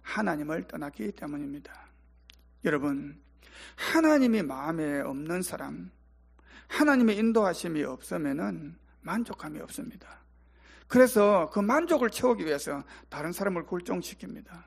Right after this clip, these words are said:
억압합니다. 지배합니다. 그래서 그 어떤,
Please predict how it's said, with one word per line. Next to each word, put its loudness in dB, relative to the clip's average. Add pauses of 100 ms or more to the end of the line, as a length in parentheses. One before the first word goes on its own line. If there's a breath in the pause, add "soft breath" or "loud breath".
(240)
억압합니다. 0 (160)
지배합니다. 4 (480 loud breath)
그래서 4 (320 loud breath)
그 8
어떤, 2